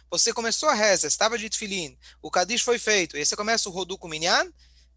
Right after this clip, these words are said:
não tem problema que eles estão na sua frente. Deixa o, deixa eles correrem e você vai indo na sua. É mais difícil rezar quando você tem pessoas falando alto, é melhor a gente rezar em casa, talvez seria mais cômodo, et cetera.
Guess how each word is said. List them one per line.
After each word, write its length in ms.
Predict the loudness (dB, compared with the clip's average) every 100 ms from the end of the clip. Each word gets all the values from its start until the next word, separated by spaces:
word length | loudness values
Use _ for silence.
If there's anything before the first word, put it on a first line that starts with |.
| _ _
não 160 | -14 -10
tem 140 | -10
problema 420 | -4 -4 -4 -6
que 60 | -6
eles 100 | -6
estão 160 | -6 -8
na 100 | -8
sua 160 | -10
frente. 480 | -10 -14 -14 -14 -14 _ _ _ _ _ _
Deixa 340 | 0 0 0
o, 140 | -4 -2
deixa 320 | 2 2 0
eles 180 | -2 -2
correrem 540 | 0 0 0 -2 -4 -12
e 60 |
você 300 | -6 -2 0
vai 180 | 0 -2
indo 160 | -2 -4
na 100 | -4
sua. 360 | -4 -4 -8 -10 -20 -10 2
É 120 | 4
mais 320 | 4 2 2
difícil 680 | -4 -8 -4 0 0 0 -6 _ _ _
rezar 400 | -2 2 4 4 2
quando 200 | -4 -4
você 260 | -4 -2
tem 460 | -2 -2 -2 -4 -10 -14 -4
pessoas 400 | -2 0 0 0
falando 360 | 0 -2 2
alto, 340 | 4 4 2 -2
é 40 |
melhor 280 | -2 0 2
a 100 | 0
gente 280 | -4 -6 -4
rezar 260 | -2 -2
em 80 | -2
casa, 540 | 2 4 6 4 2
talvez 240 | -4 -2 -2
seria 200 | 0 0
mais 240 | 0 0
cômodo, 460 | 0 -2 -2 -4 -6
et 160 | -6
cetera. 480 | -2 -2 -2 0 -2